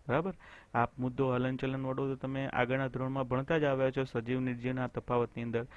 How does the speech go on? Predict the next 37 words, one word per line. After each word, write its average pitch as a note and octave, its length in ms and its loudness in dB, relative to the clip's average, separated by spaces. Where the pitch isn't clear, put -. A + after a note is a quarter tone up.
અને A#2 100 -2
તમે A#2 220 -4
સજીવમાં C3 480 -2
લખો C#3 300 2
જ D3 40 -10
છો B2+ 80 0
કે C3 120 0
સજીવ A#2+ 340 0
શું D#3+ 180 -4
કરી C3+ 180 -2
શકે B2+ 300 -4
છે? B2 160 -2
હલનચલન A#2+ 580 0
કરી A2+ 220 -4
શકે - 320 -8
છે. B2 180 -6
તો F3 60 6
આ F3 100 10
ત્રણ E3 380 2
મુદ્દા D3 460 2
એ E3+ 240 6
સજીવ D3+ 420 4
સાથે C#3 240 2
સંકળાયેલા A2 600 0
છે. A2 200 -10
કયા C#3 200 6
કયા D3+ 180 2
ત્રણ D#3 180 0
મુદ્દા D3+ 320 0
છે? D#3 120 -2
તો D3 100 0
પહેલા B2+ 280 4
તો C#3 120 0
સજીવ C3+ 320 -4
શું D#3 180 -6
કરે D3 220 2
છે? D#3+ 180 -2